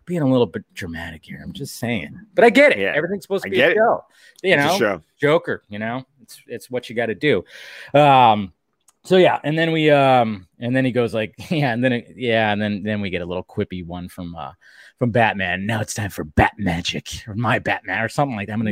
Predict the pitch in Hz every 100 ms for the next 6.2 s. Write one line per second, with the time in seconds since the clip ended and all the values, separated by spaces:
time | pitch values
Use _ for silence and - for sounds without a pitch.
0 | - 127 131 127 123 131 131 127 123 127
1 | 113 104 98 90 87 82 101 90 107 101
2 | 98 - 95 98 - - - - 98 87
3 | 80 80 73 67 - - - - - -
4 | - - 170 165 185 185 - 127 120 117
5 | 117 - - 160 156 - 107 76 73 76
6 | -